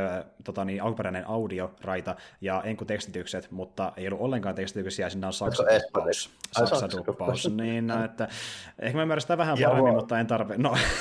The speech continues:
Speaker 1: <laughs> jawohl. Seira, jawohl. Ja tota, ei, ei, pitää varmaan itse koittaa metsästää joku parempi versio sitä jossain vaiheessa, mutta anyway,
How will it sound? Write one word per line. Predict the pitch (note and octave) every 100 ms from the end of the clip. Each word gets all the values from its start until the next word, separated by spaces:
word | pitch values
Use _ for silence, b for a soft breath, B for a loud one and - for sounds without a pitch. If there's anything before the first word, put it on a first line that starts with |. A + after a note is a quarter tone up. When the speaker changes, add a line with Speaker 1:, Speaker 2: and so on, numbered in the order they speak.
| -
Speaker 1:
<laughs> | G#3+ G#3 F#3 -
jawohl. | - - B2 B2 B2+ A#2 A#2+ A#2 B B B B B
Seira, | - D#3+ F#3+ F#3 F3 B2+
jawohl. | A#2+ B2+ C#3 D#3+ A2+ - -
Ja | A#2 A2+
tota, | B2 - A#2+ - B B B B2+ B2 -
ei, | F2 E2+ F#2 B B -
ei, | G2 G2+
pitää | G#2+ A2
varmaan | G2 G2
itse | G2 F#2+
koittaa | F#2+ F#2+
metsästää | F#2+ - F#2 F#2
joku | E2+ F2
parempi | E2 - F#2 F2+
versio | F2+ F2 E2
sitä | -
jossain | D#2+ E2 E2+
vaiheessa, | D2+ F#2 B2 - -
mutta | F#2 - G2 G2 B B B _ B2+
anyway, | C#3+ A#2+ F2+ E2 F#2+ E2